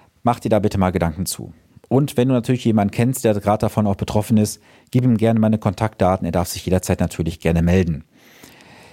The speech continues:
Ja, dann ist eine Frage jetzt in den letzten fünf Tagen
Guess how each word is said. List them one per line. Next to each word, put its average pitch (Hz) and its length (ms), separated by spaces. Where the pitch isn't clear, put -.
Ja, 120 340
dann 131 400
ist - 240
eine 151 240
Frage 160 760
jetzt - 360
in - 140
den 120 100
letzten 143 380
fünf 214 400
Tagen 147 680